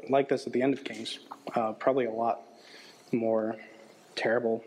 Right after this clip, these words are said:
and miserable things. Uh, you remember from the Bible are surrounding the destruction of Jerusalem. This is big chapters and chapters. Lamentations is all about the destruction of Jerusalem.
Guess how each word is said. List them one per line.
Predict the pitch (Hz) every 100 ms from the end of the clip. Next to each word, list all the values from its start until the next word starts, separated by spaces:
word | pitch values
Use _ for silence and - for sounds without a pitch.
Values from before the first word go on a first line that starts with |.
| -
and | 120
miserable | 113 120 117 113
things. | 123 120 - - - - - - - - -
Uh, | 107 107
you | 107 120
remember | 120 151 143
from | 131 143
the | 143
Bible | 127 123 123 123 - - -
are | -
surrounding | - 123 127 127 123 120 - - - - -
the | -
destruction | 113 107 110 - 104
of |
Jerusalem. | - 110 - - -
This | - -
is | - - -
big | 120 117 110 110 - - - -
chapters | - 120 131 113
and | 107
chapters. | 117 113 104 107 104 - - - -
Lamentations | 139 135 151 151 131 110
is | 113
all | 131
about | 127 127 127
the | 117
destruction | - 127 - 127
of | 113
Jerusalem. | 117 123 -